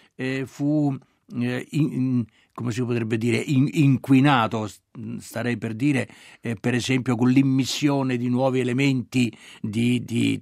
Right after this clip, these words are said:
mm, estrazione completamente diversa. Addirittura Cesare elevò il numero dei senatori addirittura a novecento da seicento che erano, naturalmente immettendo, no, nel,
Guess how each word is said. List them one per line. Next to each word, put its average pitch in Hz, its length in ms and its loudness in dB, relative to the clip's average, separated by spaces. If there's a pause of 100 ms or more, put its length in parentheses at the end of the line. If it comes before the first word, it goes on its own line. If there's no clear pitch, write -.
mm, 107 180 -4
estrazione 117 680 -2
completamente 120 560 -2
diversa. 135 480 0 (140)
Addirittura 147 500 2
Cesare 185 680 0 (520)
elevò 151 600 4
il 139 480 -2
numero 143 480 -2
dei 139 500 0
senatori 147 720 2 (240)
addirittura 131 680 2
a 131 100 0
novecento 135 1080 -2
da 113 260 -6
seicento 120 600 -6
che 113 140 -4
erano, 98 260 -8 (200)
naturalmente 160 800 4 (260)
immettendo, 160 1160 2 (220)
no, 131 300 -2
nel, 113 280 -6